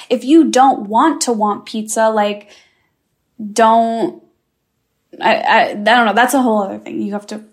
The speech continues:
figure out for yourself. But, like, eat what you have a taste for. The taste of the week is, gosh, it's always gonna be some version of vinegar because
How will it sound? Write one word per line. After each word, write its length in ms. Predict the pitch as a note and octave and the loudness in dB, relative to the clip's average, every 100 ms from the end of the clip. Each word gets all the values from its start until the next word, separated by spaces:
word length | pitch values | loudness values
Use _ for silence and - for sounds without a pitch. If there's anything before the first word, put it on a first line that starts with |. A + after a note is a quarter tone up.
| _ | _
figure 240 | A3 A3 | -12 -8
out 80 | A3 | -10
for 120 | - | -10
yourself. 360 | - G#3+ - - | -14 -10 -12 -10
But, 220 | - - | -10 -6
like, 320 | - A#3+ - _ _ _ _ _ _ _ _ _ _ _ _ _ _ | -6 -8 -12 _ _ _ _ _ _ _ _ _ _ _ _ _ _
eat 140 | - D#4+ | 2 4
what 140 | F4+ | 6
you 60 | E4 | 4
have 100 | C#4 | 4
a 60 | |
taste 340 | C#4 B3 G#3+ - | 2 0 0 -4
for. 360 | G#3+ - - _ _ - - _ _ _ _ _ _ _ _ _ _ _ | -6 -8 -10 _ _ -20 -20 _ _ _ _ _ _ _ _ _ _ _
The 80 | C4 | -6
taste 360 | - D#4 E4+ F#4+ | 0 2 2 0
of 140 | E4+ | 0
the 80 | E4+ | 0
week 680 | A#3+ G#3+ G#3+ G#3+ - - _ - | 0 0 -2 -6 -20 -20 _ -4
is, 840 | A3+ A3 G#3+ G#3 G#3 - - - _ _ _ - | -2 0 -2 -4 -8 -10 -10 -14 _ _ _ -12
gosh, 320 | G#3+ - - | -10 -8 -10
it's 140 | A3+ | -8
always 560 | - A#3 A3 G#3 - - | -2 0 0 -2 -6 -10
gonna 240 | G#3+ F#3 | -10 -12
be 180 | - - | -12 -14
some 260 | - A3 G#3+ | -12 -10 -10
version 320 | A3 A3+ A#3 | -12 -12 -12
of 160 | - | -12
vinegar 460 | - - - - - | -12 -12 -12 -14 -14
because 320 | B3 - G#3+ | -16 -16 -16